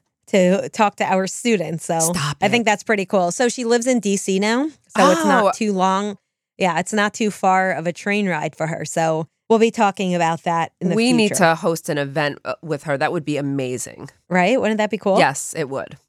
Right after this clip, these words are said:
Speaker 1: I'm so grateful for Toby for speaking to me. You know, a lot of times when I cover cases of people who are just out there in the world, I like to contact them. It feels weird to tell someone's story if they're available to tell it.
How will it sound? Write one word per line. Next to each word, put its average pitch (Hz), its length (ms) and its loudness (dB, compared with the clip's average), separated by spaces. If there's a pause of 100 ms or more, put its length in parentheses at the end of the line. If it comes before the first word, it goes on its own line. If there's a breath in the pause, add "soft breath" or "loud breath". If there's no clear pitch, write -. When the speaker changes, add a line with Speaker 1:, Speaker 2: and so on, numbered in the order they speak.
(180)
Speaker 1:
I'm 240 220 2
so 277 260 2
grateful 220 580 0
for 190 200 -6
Toby 202 380 -2
for 208 140 -4
speaking 220 420 -4
to 262 100 -6
me. 262 260 0
You 269 140 2
know, 294 200 4
a 226 40 4
lot 185 200 2
of 208 140 -2
times 185 300 -2
when 190 120 0
I 185 80 2
cover 202 300 -2
cases 196 480 -2
of 190 140 0
people 190 320 0
who 185 300 2
are 180 440 2 (520)
just 233 260 0
out 214 220 0
there 214 220 4
in 202 140 0
the 190 80 0
world, 185 500 0
I 269 100 2
like 320 180 -2
to 226 100 -2
contact 202 480 -2
them. 220 160 0
It 190 140 0
feels 247 340 0
weird 190 380 2
to 185 120 -2
tell 180 260 0
someone's 185 400 0
story 185 420 2
if 180 140 -2
they're 185 200 2
available 185 540 0
to 226 180 -2
tell 196 240 0
it. 247 220 0